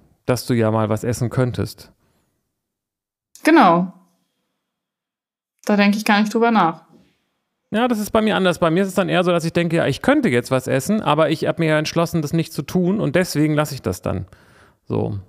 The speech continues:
Speaker 2: Mhm.
Speaker 1: Aber das heißt, es heißt, vielleicht, äh, müsste ich jetzt mal ausprobieren. Vielleicht sollte ich mal fasten, dann könnte ich da auch was drüber erzählen. Ähm, ich kenne das im
Speaker 2: <laughs>
Speaker 1: Zusammenhang auf andere, mit anderen Dingen, aber da klappt es dann halt auch nicht immer, dass ich das dann auch wirklich durchziehe.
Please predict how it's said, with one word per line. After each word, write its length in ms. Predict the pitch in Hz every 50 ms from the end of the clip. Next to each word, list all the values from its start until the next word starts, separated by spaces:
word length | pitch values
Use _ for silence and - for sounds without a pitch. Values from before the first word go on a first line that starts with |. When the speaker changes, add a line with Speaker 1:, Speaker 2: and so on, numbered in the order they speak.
| _ - _ _
Speaker 2:
Mhm. 480 | - 208 196 180 180 180 220 254 - - - - _ _ _ _ _ _ _ _ _ _ _ _ _ _ _
Speaker 1:
Aber 220 | - 156 156 165 165
das 140 | 175 165 -
heißt, 320 | 185 185 196 185 - -
es 180 | 170 175 156 151
heißt, 340 | 170 156 156 175 190 - -
vielleicht, 320 | 165 180 185 185 175 -
äh, 40 | 170
müsste 600 | 165 175 165 160 156 151 147 160 160 160 - -
ich 60 | 170 -
jetzt 140 | - -
mal 100 | - 170
ausprobieren. 480 | 170 196 - - - 156 117 110 98 -
Vielleicht 160 | - 180 180
sollte 160 | - 254 247
ich 40 | 247
mal 120 | 240 226 214
fasten, 340 | - 285 269 - - -
dann 140 | 104 95 107
könnte 180 | - - 127 127
ich 80 | -
da 80 | - -
auch 140 | - 113 110
was 100 | 101 -
drüber 240 | - - - - -
erzählen. 380 | - - - - - - - - - - - - - - - - -
Ähm, 380 | - - 123 123 123 123 120 123 127 - -
ich 100 | 143 -
kenne 140 | - 165 156
das 80 | 147
im 120 | 294 240 -
Speaker 2:
<laughs> 0 |
Speaker 1:
Zusammenhang 360 | - - - 156 160 165 156
auf 120 | 139 135 -
andere, 760 | 127 147 170 165 143 123 120 117 117 113 120 113 107 107 110
mit 140 | 117 123 120
anderen 300 | 120 135 147 151 143 127
Dingen, 220 | 104 101 101 110 110
aber 140 | 110 123
da 60 | 127 135
klappt 240 | - - 196 -
es 120 | - 170 -
dann 120 | 151 127
halt 160 | 123 113 117
auch 80 | 117 110
nicht 160 | 107 113 107
immer, 180 | 127 117 113 110
dass 180 | 107 110 104
ich 60 | 123 110
das 140 | 117 110
dann 140 | - - 107
auch 100 | 110 107
wirklich 220 | 107 113 - - -
durchziehe. 560 | - 139 139 - - - 101 - 101 104